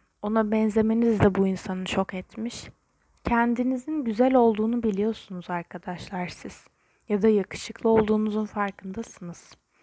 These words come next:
Bakın bunu ego olarak söylemiyorum ama ego da der aynı zamanda bu kart. Ee, kendinizin ne olduğunun farkındasınız. Ne, neye, e, ne hak ettiğinizin farkındasınız.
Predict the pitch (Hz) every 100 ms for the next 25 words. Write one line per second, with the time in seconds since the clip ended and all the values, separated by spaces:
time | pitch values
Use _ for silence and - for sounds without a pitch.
0 | _ _ _ _ _ _ _ _ 226 226
1 | 254 240 - 208 196 233 233 226 233 -
2 | - 226 220 254 233 202 202 247 240 -
3 | 214 226 220 196 185 180 190 185 185 190
4 | - 180 180 175 175 190 - 185 - 233
5 | 311 - - - _ _ _ - - _
6 | _ - 208 196 196 - 226 220 226 247
7 | 247 262 285 226 233 - 214 202 190 196
8 | 208 214 202 185 180 190 185 185 - 165
9 | 170 - - - - 208 226 233 - 208
10 | 208 247 285 254 - _ 202 202 202 196
11 | 220 277 277 277 - 220 _ 208 202 196
12 | 196 214 214 190 175 - 170 170 160 -
13 | 180 190 -